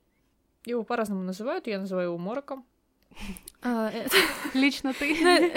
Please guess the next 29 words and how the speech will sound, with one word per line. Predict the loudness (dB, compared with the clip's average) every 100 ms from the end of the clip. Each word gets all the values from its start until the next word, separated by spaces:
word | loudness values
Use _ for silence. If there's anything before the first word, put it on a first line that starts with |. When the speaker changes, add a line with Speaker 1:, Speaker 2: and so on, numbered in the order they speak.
| -2 -2
Speaker 2:
<laughs> | -8 -12 -4
У | 2
вас | 2 2
с |
ним | 2 2
там, | 6 6 6 4 -8 -14 0 2 6 6 6
у |
вас | 2 0
с | 0
ним | 0 2
завязки. | 2 2 0 -2 -6 -6 -6 -6 -12 -20 _ -20 _ _ _ -20 -20 -20 _
Speaker 1:
Это | -6 -4 0 2 4 2 0 -2
существо, | -6 -4 4 4
оно | 4
не | 0 2
только | 2 4 0
зимнее, | 0 -4 -4 -6 -8
но | -6 -4 -2 -2 -2 -4
оно | -4
часто | -4 -2 -2 -4
фигурирует | -8 -2 0 0 0 -2 -6 -8
именно | -8 -6 -8 -10 -10 -14 -16
в | -16 -8 -4 -4
зимний | -4 -4 -6 -6
период, | -6 -6 -6 -8 -8
э, | -8 -6 -6 -6
за | -8 -8
счёт, | -6 -6 -6 -8 -8
э, | -6 -6